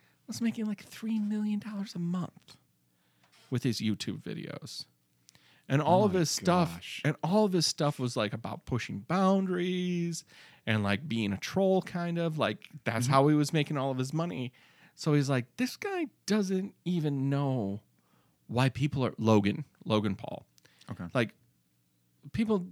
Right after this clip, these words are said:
Speaker 1: he doesn't even understand why people are upset at him for the Suicide Forest thing
Speaker 2: Mm-hmm.
Speaker 1: because he's so detached from it. He's like,
Speaker 2: Mm-hmm.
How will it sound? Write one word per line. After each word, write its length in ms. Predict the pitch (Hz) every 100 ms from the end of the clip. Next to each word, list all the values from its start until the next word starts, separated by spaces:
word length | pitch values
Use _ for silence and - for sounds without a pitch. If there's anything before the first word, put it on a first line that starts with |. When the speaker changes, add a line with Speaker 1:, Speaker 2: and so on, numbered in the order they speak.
| 165
Speaker 1:
he 180 | 127 220
doesn't 220 | 233 214
even 200 | 190 165
understand 420 | 151 - 160 151
why 100 | 135
people 300 | - 135 110
are 100 | 92
upset 360 | - - 143 139
at 80 |
him 140 | - - -
for 120 | - 113
the 100 | -
Suicide 420 | 113 107 - -
Forest 300 | - - -
thing 240 | - - - 120
Speaker 2:
Mm-hmm. 160 | 113 95 -
Speaker 1:
because 240 | 165 - 156
he's 140 | 170
so 380 | - 175 170 139 _ _ _ _ _ _ _ _ -
detached 680 | 175 - 175 226 - -
from 420 | - - - 113 82
it. 140 | -
He's 200 | 127 135
like, 200 | 143 123
Speaker 2:
Mm-hmm. 120 | 120